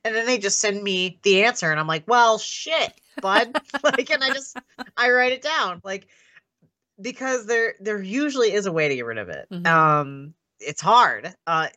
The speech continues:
Speaker 1: it's not just one of those things you're gonna sit there for twenty seconds and be like, "Huh, taps my fingers.
Speaker 2: Mm-hmm.
Speaker 1: Okay, yeah, no, this is what's staying." Like, you, sometimes you actually have to think about it if you wanna get rid of 'em. And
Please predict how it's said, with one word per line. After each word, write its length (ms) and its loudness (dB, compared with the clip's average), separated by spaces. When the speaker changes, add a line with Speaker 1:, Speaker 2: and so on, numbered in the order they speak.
Speaker 1:
it's 160 -6
not 200 0
just 140 -12
one 100 -10
of 40 -2
those 120 -6
things 160 -10
you're 80 -8
gonna 120 -8
sit 120 -14
there 120 -2
for 120 -10
twenty 240 -8
seconds 280 -4
and 60 -8
be 60 -2
like, 180 -2
"Huh, 460 4
taps 300 -4
my 80 -8
fingers. 1040 -4
Speaker 2:
Mm-hmm. 220 -6
Speaker 1:
Okay, 240 2
yeah, 100 4
no, 180 -2
this 200 -14
is 100 -14
what's 160 -10
staying." 400 -14
Like, 220 -2
you, 280 2
sometimes 440 0
you 80 2
actually 520 0
have 100 0
to 80 -16
think 260 -10
about 280 -4
it 100 -6
if 100 -14
you 100 -10
wanna 260 -4
get 140 -6
rid 140 -2
of 80 -2
'em. 220 -2
And 180 -8